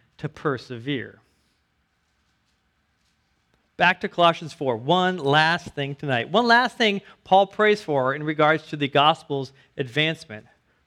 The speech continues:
Verse four says, "That I may make it clear which is how I ought to speak."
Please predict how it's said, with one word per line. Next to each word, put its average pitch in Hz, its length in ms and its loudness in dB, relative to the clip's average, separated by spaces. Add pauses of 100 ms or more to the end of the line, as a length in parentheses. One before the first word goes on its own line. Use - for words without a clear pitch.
Verse 151 160 0
four 214 180 2
says, 151 240 -6
"That 139 180 -4
I 165 200 2
may 180 160 -2
make 160 260 -2
it 135 220 -6
clear 139 580 -2 (240)
which 147 160 -10
is 143 140 -10
how 123 640 -4 (280)
I 139 180 -2
ought 123 400 0 (520)
to 151 100 -4
speak." 143 460 -6